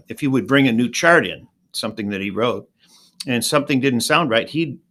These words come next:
immediately correct, and he wouldn't, he wouldn't have any problems with that. Or there was no ego there. Never fall in love with anything that you write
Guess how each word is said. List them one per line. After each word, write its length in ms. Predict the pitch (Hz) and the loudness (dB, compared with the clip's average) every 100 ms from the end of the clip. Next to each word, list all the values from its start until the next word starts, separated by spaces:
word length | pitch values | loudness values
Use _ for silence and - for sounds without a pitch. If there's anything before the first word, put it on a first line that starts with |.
| _ - | _ -4
immediately 680 | 117 127 185 170 123 104 113 | 0 4 4 2 0 -4 -6
correct, 520 | - 135 180 - - _ _ - _ _ _ - | -2 0 -2 -4 -20 _ _ -20 _ _ _ -4
and 300 | 113 110 - | -2 -2 -2
he 160 | 123 | 0
wouldn't, 400 | 127 143 127 123 - | 2 2 0 -2 -4
he 180 | 117 120 | -6 -2
wouldn't 280 | 127 147 110 | 0 2 4
have 220 | 131 123 | 2 2
any 220 | - 151 156 | 0 2 2
problems 560 | - 151 156 127 113 | 2 2 4 2 0
with 140 | 110 - | -2 0
that. 180 | 127 120 | 0 2
Or 40 | |
there 120 | 117 | 0
was 160 | 107 104 | -2 0
no 340 | 123 151 170 | 4 4 4
ego 320 | 156 156 131 107 | 0 0 0 -4
there. 280 | 90 71 _ _ _ - | -6 -12 _ _ _ 0
Never 340 | 117 143 160 | 6 6 6
fall 360 | - 165 156 139 | 2 2 2 2
in 60 | |
love 220 | 131 139 | 2 0
with 160 | 120 104 | -2 -4
anything 400 | 131 135 - 131 | -2 -2 -2 -4
that 200 | 117 - | -4 -6
you 80 | 127 | -8
write 260 | 143 156 | -8 -12